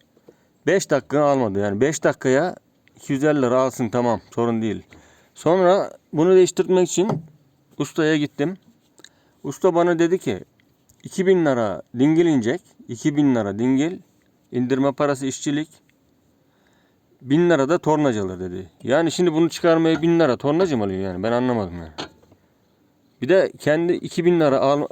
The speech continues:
alması bunun, e, toplam on beş dakika sürmemiştir yani bunu.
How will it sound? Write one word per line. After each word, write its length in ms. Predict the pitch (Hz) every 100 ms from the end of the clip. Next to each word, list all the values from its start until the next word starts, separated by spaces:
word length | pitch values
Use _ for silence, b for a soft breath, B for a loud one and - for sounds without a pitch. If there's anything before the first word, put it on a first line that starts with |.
| -
alması 440 | 139 143 143 139
bunun, 300 | 135 143 131 - b b b b b _ -
e, 80 | 123 120 120 117 113 117 107 - - - - 50 - -
toplam 420 | - 127 180 180
on 180 | 185 208
beş 180 | 170 -
dakika 260 | 143 - 160
sürmemiştir 500 | 156 147 110 - 107
yani 260 | 113 107
bunu. 300 | 110 110 95